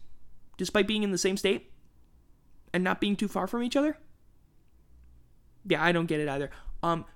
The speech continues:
they would only play each other once every twelve years. So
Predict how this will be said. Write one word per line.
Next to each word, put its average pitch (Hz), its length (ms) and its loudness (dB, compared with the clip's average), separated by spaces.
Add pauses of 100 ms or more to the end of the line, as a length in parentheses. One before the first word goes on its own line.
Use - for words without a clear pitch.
(120)
they 202 100 4
would 285 80 4
only 294 160 4
play 202 200 2
each 180 120 0
other 165 120 0
once 165 300 -4
every 160 160 -4 (100)
twelve 160 460 4
years. 170 460 0 (2000)
So 160 880 0